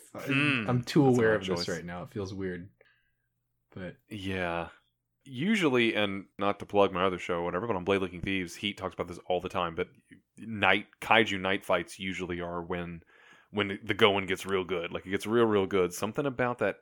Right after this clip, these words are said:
Speaker 1: extra layer of the darkness around them and lighting
Speaker 2: Oh,
Speaker 1: up the
Speaker 2: and the
Speaker 1: city and stuff like
Speaker 2: eyes.
Speaker 1: that. It's that,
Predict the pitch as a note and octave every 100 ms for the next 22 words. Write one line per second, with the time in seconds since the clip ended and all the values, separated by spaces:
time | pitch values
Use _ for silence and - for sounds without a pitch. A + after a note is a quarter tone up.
0 | - G#2 - - B2+ A2 G2+ G2+ G2+ G2
1 | G2 F#2+ - F2+ F2 F2 E2+ - - _
2 | _ - F2 F#2+ - G2+ - F#2+ F#2+ G#2
3 | G#2 A2 A2 F#2 F#2+ F#2+ A#2+ A#2+ G#2 G2
4 | G2 A2+ A#2 A2 G#2 F#2+ F#2+ F#2 - -
5 | - _ - - G#2+ G2+